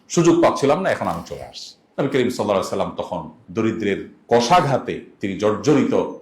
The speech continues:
মদিনার নেতৃত্ব দিচ্ছিলেন। এতগুলো পশু সম্পদ ওই লোক নিয়ে এসেছে, সব প্রতিপক্ষের, শত্রুপক্ষের। নবীজি সাল্লাল্লাহু আলাইহি ওয়াসাল্লাম বললেন, "তোমাকে ওয়েলকাম, but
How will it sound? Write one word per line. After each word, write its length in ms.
মদিনার 320
নেতৃত্ব 420
দিচ্ছিলেন। 420
এতগুলো 440
পশু 240
সম্পদ 420
ওই 100
লোক 200
নিয়ে 200
এসেছে, 320
সব 220
প্রতিপক্ষের, 540
শত্রুপক্ষের। 880
নবীজি 160
সাল্লাল্লাহু 120
আলাইহি 100
ওয়াসাল্লাম 320
বললেন, 260
"তোমাকে 320
ওয়েলকাম, 480
but 320